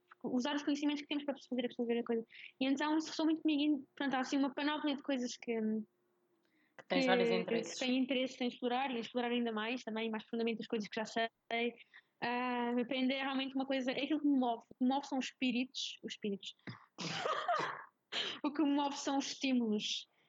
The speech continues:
Speaker 1: e a aprendizagem, quer seja em viagem, quer seja aqui, porque eu percebi que os estímulos que eu, o que me fazia viajar era, eram os estímulos.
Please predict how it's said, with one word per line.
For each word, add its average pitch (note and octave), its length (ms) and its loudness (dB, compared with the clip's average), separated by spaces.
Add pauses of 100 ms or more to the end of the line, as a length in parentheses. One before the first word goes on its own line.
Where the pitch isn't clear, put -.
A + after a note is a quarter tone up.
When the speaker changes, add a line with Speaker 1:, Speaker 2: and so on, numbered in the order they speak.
(540)
Speaker 1:
e B3+ 160 4
a B3+ 40 2
aprendizagem, A#3+ 760 0
quer C4+ 160 -2
seja C4+ 220 0
em C4+ 140 2
viagem, C4 640 -2
quer B3+ 160 -4
seja A#3 640 -2 (300)
aqui, C4 420 0
porque - 160 -8
eu B3 40 0
percebi C4 420 -4
que C4+ 100 -4
os B3+ 60 0
estímulos C4+ 300 0
que C#4+ 80 -2
eu, C#4 60 -2 (240)
o A#3+ 60 -6
que C#4+ 100 0
me C#4 60 4
fazia C4 280 2
viajar B3+ 320 0
era, B3 280 -2 (760)
eram B3+ 160 0
os B3 80 -2
estímulos. G#3+ 580 -4